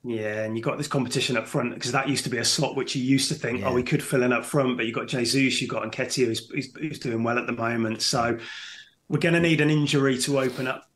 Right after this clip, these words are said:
Speaker 1: Trossard as a punt again, I think.
Speaker 2: Yeah.
Speaker 1: No.
Speaker 2: Yep, definitely. Um, uh, Brownhill at Burnley is next. Not pe-, many people go there just because of Burnley's form, but if you, if you are to go there,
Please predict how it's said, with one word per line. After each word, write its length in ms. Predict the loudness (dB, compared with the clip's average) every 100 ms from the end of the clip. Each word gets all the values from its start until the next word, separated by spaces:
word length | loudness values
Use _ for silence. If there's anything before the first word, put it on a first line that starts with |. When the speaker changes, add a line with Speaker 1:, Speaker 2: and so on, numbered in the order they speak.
| _ -8
Speaker 1:
Trossard 480 | -2 0 0 0 0
as 120 | -2
a 60 | -4
punt 300 | -2 -2 -2
again, 240 | -6 -4
I 60 | -4
think. 400 | -2 -4 -4 -10 -12
Speaker 2:
Yeah. 160 | -8 -6
Speaker 1:
No. 400 | -6 -6 -8 -10 _ -12
Speaker 2:
Yep, 220 | -10 -12 _ -14
definitely. 460 | -12 -10 -8 -8 -6
Um, 340 | -2 -2 -4 -4
uh, 240 | -2 -2
Brownhill 640 | -2 0 0 2 4 4
at 180 | 2 2
Burnley 480 | 4 4 4 2 0
is 140 | 0
next. 280 | -2 -4 -4
Not 220 | -6 -4 -4
pe-, 140 | -4
many 160 | -4 -6
people 240 | -6 -8 -2
go 200 | 0 0
there 100 | -2
just 200 | -4 -6
because 200 | -10 -10
of 80 | -14 -20 -18 -4
Burnley's 340 | -2 -2 -6
form, 240 | -6 -6 -4
but 100 | -6
if 220 | -8 -8
you, 100 | -12 -10
if 200 | -10 -6
you 160 | -2 2
are 260 | 4 2
to 140 | 0 -2
go 240 | 0 0
there, 280 | 0 -2